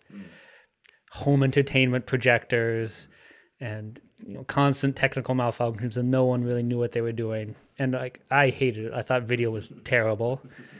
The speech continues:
Speaker 2: I came out to U B C and started studying under Robert Gardner,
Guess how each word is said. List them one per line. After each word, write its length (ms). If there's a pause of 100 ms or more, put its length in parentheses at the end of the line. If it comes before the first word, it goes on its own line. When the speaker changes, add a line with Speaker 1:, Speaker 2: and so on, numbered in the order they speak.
(380)
Speaker 2:
I 80
came 220
out 120
to 100
U 100
B 80
C 380
and 420 (800)
started 480
studying 440
under 220
Robert 380
Gardner, 560